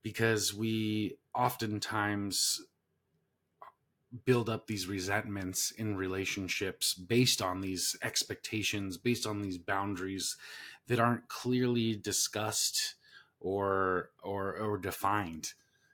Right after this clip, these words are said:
you know, uh, while we communicate early on in relationships. And, you know, it's just sad to see couples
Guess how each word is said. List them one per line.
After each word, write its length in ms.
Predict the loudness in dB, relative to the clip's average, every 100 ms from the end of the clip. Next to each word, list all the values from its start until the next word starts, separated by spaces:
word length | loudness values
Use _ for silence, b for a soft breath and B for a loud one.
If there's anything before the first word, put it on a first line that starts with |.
| _
you 100 | -4
know, 340 | -2 -2 -2 -6 -14
uh, 280 | -6 -4 -2
while 440 | -4 -4 -2 0
we 120 | 0 -4
communicate 680 | -4 0 0 0 -2 -4 -2
early 300 | 2 4 4
on 240 | 4 4
in 160 | 4 0
relationships. 960 | -2 -2 -4 -4 -2 -2 -2 0 2 2 B B B B B B
And, 440 | -2 2 4 4 2 0 -2 -6 _ _ _ _ _ _ _ _ _ _ -16 -12
you 240 | -8 2 6
know, 160 | 6
it's 160 | 6 2
just 220 | 2 6
sad 260 | 8 6 6
to 60 |
see 340 | 2 4 2 0
couples 840 | -2 0 2 2 2 0 0 -2